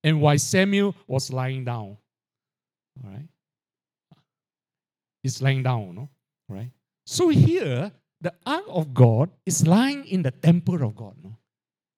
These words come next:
In today's term, in the house of God, you know, right. And also beside Eli, the high priest, you know, right,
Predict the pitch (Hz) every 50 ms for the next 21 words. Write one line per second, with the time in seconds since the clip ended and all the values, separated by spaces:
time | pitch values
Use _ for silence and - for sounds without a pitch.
0 | _ _ _ _ _ _ - 135 135 139 165 143 139 160 175 - - - 170 170
1 | 170 160 - - 147 127 113 107 117 131 131 127 127 - 101 98 98 92 98 -
2 | - - 82 92 110 110 - _ _ _ _ _ _ _ _ _ _ _ _ _
3 | _ _ 104 90 101 113 117 - _ _ _ _ _ _ _ _ _ _ - 156
4 | 165 190 220 277 349 - - - 311 311 294 233 180 180 - - - - - -
5 | - - - _ - 240 233 240 247 262 254 240 208 147 113 110 - _ _ _
6 | - 160 170 151 - 220 247 254 254 190 - 202 220 196 143 - - 85 80 98
7 | 139 160 _ _ _ _ _ _ _ _ _ _ _ _ _ _ _ _ _ -
8 | 117 120 135